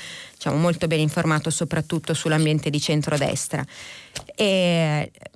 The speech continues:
le crisi, come si sa, eh, scrive Minzolini, sono tortuose, piene di curve. Si sa come si aprono, ma non si sa come finiscono. In più i due protagonisti, cioè Giuseppe Conte e Matteo Renzi, continuano a ignorarsi.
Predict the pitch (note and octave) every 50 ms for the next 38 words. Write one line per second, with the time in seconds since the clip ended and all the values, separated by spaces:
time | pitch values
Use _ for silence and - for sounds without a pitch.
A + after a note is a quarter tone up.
0 | - - - - - - - - - _ _ - - A3 B3 C4+ C4 A#3+ A3+ A#3
1 | G#3+ F#3+ F3+ - F3 E3 E3+ F3 - G3+ F#3+ - F3 D3+ D3 - - E3+ D3+ D3
2 | - - - D#3+ D#3 D3+ D3+ D3+ D3+ D#3+ D#3+ E3 D3 G3 F#3+ F#3 G3 F#3 E3+ -
3 | - F3 D#3+ D#3 - D#3+ D3 D#3 - G3+ G#3 G3 E3 B2+ D3 C3+ - D#3 D3 D3
4 | C#3+ D3+ - - G#3+ G3+ F3 D#3+ D3+ C#3+ C3 B2+ C3 C3+ D3 - - - - -
5 | - D#3+ - - D3+ D3 D3+ - - F#3+ G3+ G3 F3+ - - D3 D3+ D3 D3 D3
6 | D3+ D#3 D3+ D3+ - D3+ - D#3 D3+ - E3+ D#3+ D#3+ D3+ - D#3 C#3+ C#3 C3+ -
7 | - - D3 C#3+ C#3+ D3 - - - - - - - - - B3+ C4 C4 A#3+ A#3
8 | E3+ F3+ E3+ - F3+ F3+ F#3 F#3 F3 F3+ F#3 G3 G#3+ G3+ - - D#3+ D3 - -
9 | C#3 C#3+ C#3+ D3 E3+ D#3+ D#3+ - E3 - - F3 D#3 C#3+ E3 D3+ D3+ D3+ - -
10 | G3 A3 G#3+ E3 D3+ D#3+ D#3+ - E3+ - E3+ D#3 D3+ - D#3+ D#3 D#3 D3+ D#3 D#3
11 | D#3+ D#3 D3+ D3+ C#3 C#3 D3 D3+ - - - - E3 D3